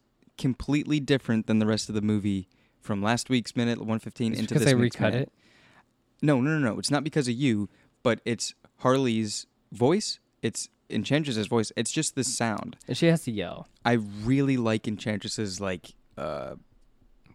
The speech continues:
Speaker 1: mystic voice or
Speaker 2: Demon
Speaker 1: whatever.
Speaker 2: voice.
Speaker 1: Like, yeah, it sounds like Lady Galadriel talking to me kind of thing.
Speaker 2: Yeah.
Speaker 1: Like, it, the witch voice.
Speaker 2: Yeah.
Speaker 1: That sounds great.
Speaker 2: I love
Speaker 1: Um,
Speaker 2: it.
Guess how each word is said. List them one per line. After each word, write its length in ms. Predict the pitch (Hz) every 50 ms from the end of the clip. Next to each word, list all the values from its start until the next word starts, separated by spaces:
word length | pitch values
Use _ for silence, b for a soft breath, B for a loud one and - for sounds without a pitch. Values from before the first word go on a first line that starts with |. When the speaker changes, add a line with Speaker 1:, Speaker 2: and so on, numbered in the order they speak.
| _
Speaker 1:
mystic 580 | - 110 110 113 120 117 - - - 131 - -
voice 440 | 117 113 131 127 135 135 135 127 123
or 60 | 139
Speaker 2:
Demon 140 | 135 135 131
Speaker 1:
whatever. 240 | 139 139 120 147 131
Speaker 2:
voice. 320 | 120 120 120 117 110 -
Speaker 1:
Like, 80 | - -
yeah, 220 | 123 127 117 104
it 140 | 101 98 -
sounds 360 | - - 120 113 120 117 107
like 160 | 123 120 110 - - -
Lady 260 | 123 120 120 120 113
Galadriel 560 | - 123 110 110 113 113 113 120 120 120 120
talking 320 | - 131 123 120 - 123
to 60 | 123 123
me 200 | 123 127 127 120
kind 180 | - 127 123 123
of 60 | -
thing. 220 | - 127 127 123 127
Speaker 2:
Yeah. 320 | 143 135 123 110 95 87 -
Speaker 1:
Like, 160 | - 113 104
it, 280 | 120 104 - 120 127 -
the 80 | 117 110
witch 440 | 104 110 113 107 - - - - -
voice. 360 | - 98 104 82 57 65 - -
Speaker 2:
Yeah. 260 | 156 160 123 95 85
Speaker 1:
That 220 | - 110 131 139 -
sounds 640 | - - - 123 117 117 113 113 110 101 - - b b b b b b _ - 117
great. 500 | - 110 104 98 85 - - - - - _ _ _ _ _ _ _ _ _ _ -
Speaker 2:
I 140 | - 127 143
love 220 | - 120 131 131
Speaker 1:
Um, 40 | 113
Speaker 2:
it. 140 | 87 -